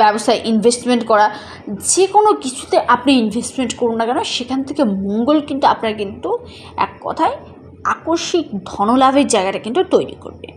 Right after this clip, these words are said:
এই সময় আপনাদের সাহস পরাক্রম বৃদ্ধি পেতে চলেছে। অবশ্যই নিজের রাগ কন্ট্রোলে আনার চেষ্টা করুন। যারা আপনারা আগ্নেয়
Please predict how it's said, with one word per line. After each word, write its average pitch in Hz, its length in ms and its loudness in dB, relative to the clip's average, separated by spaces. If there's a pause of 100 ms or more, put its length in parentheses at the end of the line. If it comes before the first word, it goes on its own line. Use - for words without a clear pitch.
(680)
এই 302 100 4
সময় 349 280 4
আপনাদের 311 260 2 (100)
সাহস - 380 0 (200)
পরাক্রম 214 500 2 (320)
বৃদ্ধি 202 360 0
পেতে 269 240 -4
চলেছে। 302 280 -4 (560)
অবশ্যই 339 380 2
নিজের 202 220 2 (160)
রাগ 175 260 0 (680)
কন্ট্রোলে 202 520 -2 (280)
আনার 208 180 -8 (100)
চেষ্টা - 280 -8
করুন। - 140 -12 (400)
যারা 302 180 4
আপনারা 320 220 6 (840)
আগ্নেয় 311 440 6